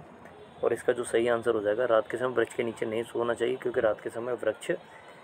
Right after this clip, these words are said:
कार्बन डाइऑक्साइड छोड़ते हैं। दिन के समय प्रकाश की उपस्थिति में पौधे सीओ टू का उपयोग करते हैं और ओ टू उत्सर्जित करते हैं,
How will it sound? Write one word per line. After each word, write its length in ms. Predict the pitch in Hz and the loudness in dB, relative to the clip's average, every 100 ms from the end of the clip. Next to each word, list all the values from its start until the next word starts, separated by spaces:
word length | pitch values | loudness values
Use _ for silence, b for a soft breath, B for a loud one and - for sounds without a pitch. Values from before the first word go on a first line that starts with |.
| - - | -8 4
कार्बन 340 | 113 113 113 | 6 6 4
डाइऑक्साइड 480 | 117 113 104 123 131 | 4 4 4 2 2
छोड़ते 400 | - 110 - 104 | 2 -2 -2 -8
हैं। 220 | 98 95 - - - - - - - - - - - - - - - - - | -8 -14 -18 -20 -20 -20 -20 -20 -20 -20 -20 -20 -20 -20 -20 -20 -20 -20 -2
दिन 200 | 127 123 | 0 0
के 100 | 143 | 0
समय 240 | 139 143 | 2 2
प्रकाश 380 | 143 123 - 117 | 2 2 2 2
की 100 | - | 2
उपस्थिति 380 | 131 123 - 127 | 0 0 -2 0
में 140 | 131 131 | 2 2
पौधे 280 | 123 123 135 | 4 4 2
सीओ 260 | - 117 | 2 0
टू 160 | 110 123 | 0 2
का 120 | 135 | 4
उपयोग 340 | 117 - 113 | 4 2 0
करते 280 | - 110 - | 0 0 0
हैं 80 | 123 | 0
और 160 | 139 135 | 2 2
ओ 140 | 123 | 0
टू 220 | 113 139 - - | 0 0 -2 -6
उत्सर्जित 440 | 127 - 120 123 - | -8 -4 -2 -2 2
करते 260 | 117 120 | 0 2
हैं, 200 | 120 143 | -2 -2